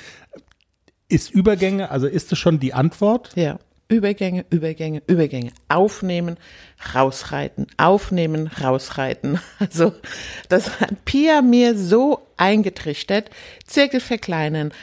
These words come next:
Speaker 2: wieder rausreiten, zulegen, wieder aufnehmen. Also die Pferde müssen Last aufnehmen beim Zurückführen.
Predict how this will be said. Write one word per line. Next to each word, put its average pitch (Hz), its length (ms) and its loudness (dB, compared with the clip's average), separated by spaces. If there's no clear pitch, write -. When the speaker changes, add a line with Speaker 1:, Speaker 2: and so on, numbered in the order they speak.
Speaker 2:
wieder 160 340 0
rausreiten, 190 760 -2
zulegen, 170 800 -4
wieder 190 260 -2
aufnehmen. 160 540 -2
Also 170 180 -2
die 185 100 -6
Pferde 302 420 0
müssen 262 520 2
Last 156 420 -4
aufnehmen 143 720 -4
beim 147 460 0
Zurückführen. 185 960 0